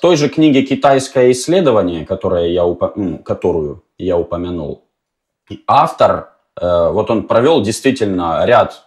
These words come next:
э, очень таких серьёзных исследований, много лет их проводил. И он сказал, в частности, говорит, «Для меня было шоком.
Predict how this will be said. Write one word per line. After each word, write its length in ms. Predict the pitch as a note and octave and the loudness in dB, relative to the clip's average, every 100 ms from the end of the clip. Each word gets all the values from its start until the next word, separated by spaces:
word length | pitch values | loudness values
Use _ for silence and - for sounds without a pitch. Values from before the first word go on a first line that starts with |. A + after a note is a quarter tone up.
| _ _ | _ _
э, 340 | - E2 D#2 C#2+ | -12 -8 -8 -6
очень 440 | D#2+ F#2+ - F#2 | -6 -6 -6 -6
таких 340 | F2+ F2+ F#2 F2+ | -6 -6 -6 -8
серьёзных 720 | - A#2 C3 C3+ G#2+ F#2+ - | -2 2 4 4 2 -4 -6
исследований, 680 | G2+ - B2 G2 E2+ E2 D#2 | -8 0 0 0 -2 -4 -6
много 360 | G2 C#3 C3 | 0 2 2
лет 380 | A#2+ A#2 G#2+ - | 2 2 0 -2
их 180 | - - | -14 -12
проводил. 540 | - F#2+ F#2+ E2+ D2+ - _ _ _ | -4 -2 -2 -4 -8 -10 _ _ _
И 80 | - | 0
он 160 | B2+ C#3 | 2 0
сказал, 420 | - D3+ C#3 A2+ | 0 4 4 4
в 80 | - | 0
частности, 880 | - C3 E3 - G2 - - - _ | 2 4 4 0 -6 -6 -12 -12 _
говорит, 240 | F2+ F#2 | -4 -4
«Для 120 | D#2 | -4
меня 240 | G2 A2 D#3 | -2 0 2
было 260 | C#3+ C#3 | 4 4
шоком. 600 | C3 - D3 A#2+ E2+ D2 | 2 0 2 2 -2 -8